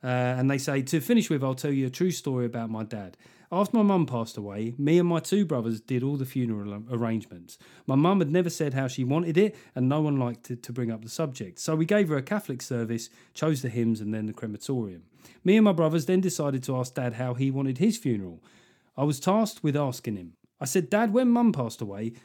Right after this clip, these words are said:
we didn't know what sort of funeral we want, she wanted, so we made it up. How would you like yours to be?' And he replied, 'What do you mean, son?' Well, I said, 'Well, do you want to be buried or cremated?' And he said, 'I don't know. Surprise me.'"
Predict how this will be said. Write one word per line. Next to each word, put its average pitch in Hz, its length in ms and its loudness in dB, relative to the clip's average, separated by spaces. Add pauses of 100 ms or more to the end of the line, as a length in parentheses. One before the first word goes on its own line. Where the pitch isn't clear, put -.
(180)
we 170 100 2
didn't 214 200 4
know 180 100 4
what 160 160 0
sort 160 180 -2
of 135 100 -8
funeral 147 300 2
we 147 140 2
want, 170 260 -2
she 170 160 -2
wanted, 180 440 0
so - 140 -6
we 143 120 0
made 151 240 0
it 160 80 -4
up. 185 280 -4 (380)
How 220 220 0
would 247 160 2
you 208 100 4
like 180 180 2
yours 156 320 2
to 123 80 -6
be?' 92 300 -12 (380)
And 135 100 0
he 143 60 2
replied, 135 420 0
'What 196 140 -2
do - 80 -2
you 202 80 2
mean, 285 180 4
son?' - 300 -8 (320)
Well, 196 120 2
I - 20 0
said, 190 200 0
'Well, 202 140 4
do 143 100 -2
you 170 60 4
want 185 80 4
to 180 60 4
be 180 120 2
buried 214 380 2
or 202 80 2
cremated?' 208 680 -2 (360)
And 135 100 -2
he 214 140 8
said, 143 380 0 (260)
'I 127 80 -4
don't 156 140 -2
know. 202 200 2 (200)
Surprise 202 500 0
me.'" 95 220 -6